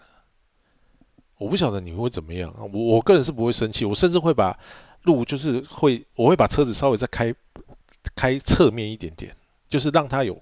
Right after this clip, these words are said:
比较宽的地方可以过。为什么？因为我自己也有可能会骑车啊。那我车子因为比较大，我塞在这里，我过不去嘛。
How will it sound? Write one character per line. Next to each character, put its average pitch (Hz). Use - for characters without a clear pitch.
比 -
较 127
宽 127
的 101
地 110
方 104
可 -
以 92
过。 -
为 185
什 110
么？ 87
因 208
为 233
我 175
自 -
己 156
也 117
有 175
可 -
能 85
会 120
骑 87
车 -
啊。 82
那 208
我 143
车 -
子 131
因 175
为 180
比 110
较 135
大， 123
我 92
塞 156
在 156
这 156
里， 101
我 87
过 175
不 101
去 113
嘛。 87